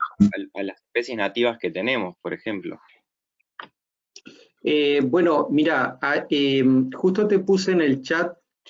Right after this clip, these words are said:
Speaker 2: eh, toda, toda esa línea de investigación, eh, de justamente manejo y conservación de los pastizales naturales, tiene, tiene una, eh, bueno,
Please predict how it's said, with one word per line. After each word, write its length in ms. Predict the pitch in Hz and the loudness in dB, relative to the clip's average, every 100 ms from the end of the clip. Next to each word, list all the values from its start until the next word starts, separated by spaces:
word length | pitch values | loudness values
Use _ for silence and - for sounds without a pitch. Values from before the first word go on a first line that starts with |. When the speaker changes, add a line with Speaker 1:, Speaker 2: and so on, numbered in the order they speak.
| - _ _ | -20 _ _
Speaker 2:
eh, 420 | 165 139 139 139 139 - - | -2 2 2 0 -2 -10 0
toda, 440 | 196 247 254 - - | 4 6 4 0 2
toda 280 | 196 233 | 4 6
esa 220 | 220 - 185 | 4 2 4
línea 340 | 185 196 190 | 6 6 6
de 80 | 160 | 6
investigación, 1300 | 139 139 135 131 127 - - 156 165 165 165 151 - _ _ - | 6 4 2 2 2 0 0 2 4 4 2 0 -8 _ _ -4
eh, 560 | 135 123 123 120 117 113 120 - _ | 0 2 4 4 2 0 -4 -10 _
de 760 | - 123 123 120 120 117 117 120 | -4 0 2 4 2 2 0 -4
justamente 600 | - 147 147 147 151 156 | -2 -2 0 2 2 2
manejo 600 | 135 127 135 156 160 160 | 2 2 2 2 0 0
y 80 | 139 | 0
conservación 800 | 139 127 127 127 123 - 147 151 | 2 0 0 0 0 0 0 2
de 100 | 147 | 2
los 120 | 131 | 0
pastizales 600 | 135 127 117 - 139 143 | -2 -6 -6 -2 0 0
naturales, 840 | 135 123 123 135 139 143 147 143 _ - - _ | 0 -2 0 0 2 2 0 -2 _ -20 -20 _
tiene, 540 | - 156 170 170 170 - | 0 2 4 2 0 -4
tiene 260 | - 160 170 | -2 2 4
una, 800 | 165 151 143 135 123 123 131 - | 4 4 2 0 0 -2 -4 -4
eh, 380 | 127 120 117 110 | -2 0 2 0
bueno, 600 | 113 113 131 131 110 - | -2 -4 0 0 0 -4